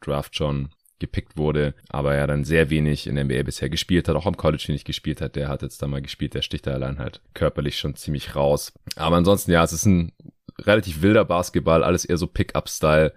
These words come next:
äh, und wenig System oder,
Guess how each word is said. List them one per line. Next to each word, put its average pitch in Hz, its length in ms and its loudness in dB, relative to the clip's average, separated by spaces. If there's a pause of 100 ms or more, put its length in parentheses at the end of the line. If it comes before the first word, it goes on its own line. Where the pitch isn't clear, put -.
(220)
äh, 78 360 4
und 76 800 -4
wenig 80 720 2
System 73 800 -2
oder, 65 360 -4